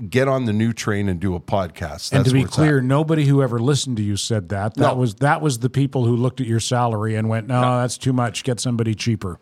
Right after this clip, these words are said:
Speaker 1: So, uh, if you listen, thanks so much.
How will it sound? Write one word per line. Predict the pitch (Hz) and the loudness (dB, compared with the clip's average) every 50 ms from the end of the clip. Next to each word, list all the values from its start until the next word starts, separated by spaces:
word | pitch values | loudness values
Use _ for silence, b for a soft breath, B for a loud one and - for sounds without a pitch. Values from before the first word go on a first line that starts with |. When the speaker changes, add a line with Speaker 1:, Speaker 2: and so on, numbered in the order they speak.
| _ _ - | _ _ -10
Speaker 1:
So, | - - 165 139 135 131 131 135 - _ - | -4 -2 0 2 2 0 -2 -4 -14 _ -4
uh, | 139 127 123 113 - | -2 -2 -2 -2 -6
if | 135 123 - 131 | -8 -8 -6 -4
you | 127 | -6
listen, | 120 143 165 156 - 147 139 135 | -4 -4 -6 -6 -4 -6 -6 -4
thanks | 139 131 131 123 - | -4 -4 -4 -4 -8
so | - 123 | -8 -6
much. | 113 113 120 123 - | -6 -4 -6 -6 -8